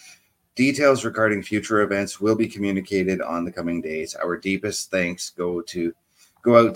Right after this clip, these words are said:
to all who have supported Asahi throughout her journey." So this is actually a smart move by the companies,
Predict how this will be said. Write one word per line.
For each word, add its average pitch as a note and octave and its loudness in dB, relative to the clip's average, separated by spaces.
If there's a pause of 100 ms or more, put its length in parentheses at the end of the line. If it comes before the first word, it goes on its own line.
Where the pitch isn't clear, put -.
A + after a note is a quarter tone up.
to F#2 -2 (600)
all G2 4
who G2 -2
have F#2 2
supported F2+ -2
Asahi E2 -2
throughout E2+ -2
her E2+ -4
journey." D#2 -10 (420)
So F2 0 (680)
this - 2
is E3 4
actually A#2+ 2
a F2+ -4
smart F#2+ 0
move F#2 -2
by F#2 2
the E2+ -2
companies, F2 -4